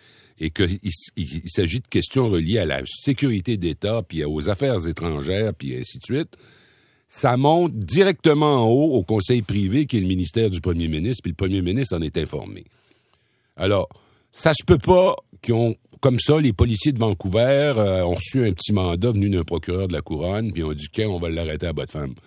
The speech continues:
Non, <laughs> non, non, non, non, ça marche pas comme ça. Alors, pourquoi le Canada a-t-il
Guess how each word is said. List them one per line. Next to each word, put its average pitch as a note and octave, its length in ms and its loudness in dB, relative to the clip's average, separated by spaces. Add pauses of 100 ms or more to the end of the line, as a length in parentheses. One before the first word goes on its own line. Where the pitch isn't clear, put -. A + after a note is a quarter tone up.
(200)
Non, D3 300 6
<laughs> - 80 -2
non, D3+ 160 4
non, B2+ 340 0
non, D#3 220 2
non, B2 220 0
ça A2 160 0
marche A2 260 -2
pas F#3+ 160 2
comme F#2 220 -2
ça. D2+ 200 -6 (540)
Alors, A2 320 2 (600)
pourquoi G#3+ 420 2
le G#3+ 60 -2
Canada A2 720 2 (500)
a-t-il A#2+ 680 -2